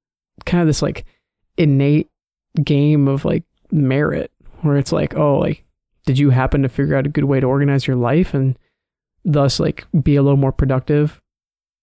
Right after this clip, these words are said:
Otherwise, like, I guess you could just be brilliant and be disorganized and get by." But for so many people, I think a lot of people are lacking because they just don't have the organization, and that, I don't understand why we wouldn't just teach that to people.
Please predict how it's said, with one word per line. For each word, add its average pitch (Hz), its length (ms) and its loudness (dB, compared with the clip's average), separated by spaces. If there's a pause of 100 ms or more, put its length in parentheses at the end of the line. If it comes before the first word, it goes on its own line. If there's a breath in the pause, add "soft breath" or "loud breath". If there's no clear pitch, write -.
(200)
Otherwise, 135 440 2
like, - 280 -6
I 156 60 0
guess 143 200 0
you 139 40 0
could 143 100 0
just 139 120 -2
be 139 80 -2
brilliant 135 580 -2
and 139 160 -2
be 139 80 0
disorganized 147 640 -2
and 160 140 -4
get 143 100 -4
by." - 340 -2 (140)
But 156 240 -2 (640)
for 175 100 0
so 196 100 0
many 165 140 2
people, 160 360 0
I 135 80 -2
think 151 160 0
a - 20 -2
lot 156 80 0
of 151 60 0
people 147 200 0
are 127 120 0
lacking 143 640 -2 (580)
because 131 520 -2 (400)
they 151 120 0
just 131 100 0
don't 143 100 0
have 139 120 0
the 135 80 0
organization, 131 920 -2
and 127 280 -2 (920)
that, 160 180 -2 (480)
I 165 60 -4
don't 160 100 0
understand 135 320 -2
why 131 80 -4
we - 80 -2
wouldn't 156 220 -4
just - 140 -8
teach - 220 -8
that - 120 -8
to - 80 -8
people. - 380 -8